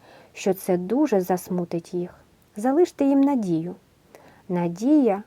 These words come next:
велика втіха в печалі». Можливо, мудра миша сказала б Елі ще багато добрих слів, але в цей час Тотошка зірвався з прив'язі, і Раміна хутко зникла.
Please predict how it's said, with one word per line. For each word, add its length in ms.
велика 600
втіха 420
в 80
печалі». 580
Можливо, 440
мудра 340
миша 300
сказала 460
б 160
Елі 180
ще 340
багато 460
добрих 440
слів, 320
але 300
в 60
цей 260
час 440
Тотошка 600
зірвався 560
з 80
прив'язі, 680
і 140
Раміна 460
хутко 480
зникла. 520